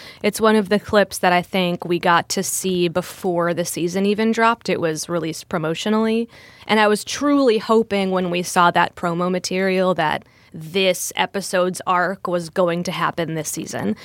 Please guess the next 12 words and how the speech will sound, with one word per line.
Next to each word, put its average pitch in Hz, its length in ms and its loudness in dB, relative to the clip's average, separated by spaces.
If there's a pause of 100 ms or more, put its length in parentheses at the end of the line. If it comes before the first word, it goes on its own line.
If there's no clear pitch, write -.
(240)
I 185 140 0
got 180 260 0
so 285 320 0
much 294 180 2
of 226 140 0
what 208 140 2
I 185 100 4
wanted 175 340 -2
this 170 180 -4
episode 160 540 -8 (340)
in 185 160 -2
terms 175 380 -2